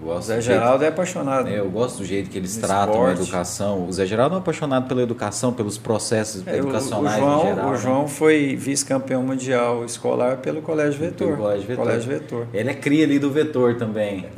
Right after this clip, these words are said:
Speaker 2: Ele começou, no, ele fez o, a primeira fase do estudo dele lá na Santa Clara.
Speaker 1: Depois.
Speaker 2: Aí depois ele foi pra lá. Você vê o tanto que a gente tem que agradecer demais o Zé Geraldo. O João,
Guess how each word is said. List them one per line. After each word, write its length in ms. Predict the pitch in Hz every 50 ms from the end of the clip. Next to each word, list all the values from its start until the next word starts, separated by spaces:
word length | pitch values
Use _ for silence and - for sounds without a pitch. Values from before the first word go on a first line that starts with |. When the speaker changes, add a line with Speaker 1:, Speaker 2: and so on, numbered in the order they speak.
| - - -
Speaker 2:
Ele 160 | - 160 175 170
começou, 400 | - 202 214 202 202 - 202 202
no, 120 | 202 185 -
ele 180 | 151 156 147 147
fez 380 | 143 - - 170 175 165 147
o, 100 | 151 151 151 - -
a 140 | - 131 123
primeira 420 | - - 123 123 127 127 127 123
fase 600 | 123 123 - 127 123 123 120 117 110 110 110 113 - - - - - -
do 80 | 110 110
estudo 300 | 104 - - - 113 110
dele 160 | - 113 120 131
lá 140 | 139 143
na 180 | 147 151 151 151
Santa 320 | - - - 151 151 160
Clara. 320 | 151 - 131 117 113 107 98
Speaker 1:
Depois. 580 | 92 90 95 95 98 101 104 107 104 - - -
Speaker 2:
Aí 180 | 113 113 117 123
depois 380 | 120 131 127 120 120 120 120
ele 100 | 127 127
foi 180 | 123 - 135 131
pra 240 | 127 - 139 143 135
lá. 220 | 123 117 113 110 - - - - - - - - - - -
Você 160 | - - 147 147
vê 120 | 139 156
o 80 | 156 151
tanto 200 | 151 165 175 175 -
que 560 | - 190 190 190 175 160 143 135 - - - - - - - - - - -
a 60 | 113
gente 280 | 107 123 135 135 131 -
tem 160 | - 143 139
que 80 | 139 143
agradecer 560 | 139 147 147 143 143 139 135 - 147 143 139
demais 320 | 135 135 131 127 131 135
o 60 | 139
Zé 120 | 143 143 143
Geraldo. 420 | 135 160 156 139 120 110 107 107 - - - - - 101
O 40 | 107
João, 400 | 101 110 131 139 - 165 165 -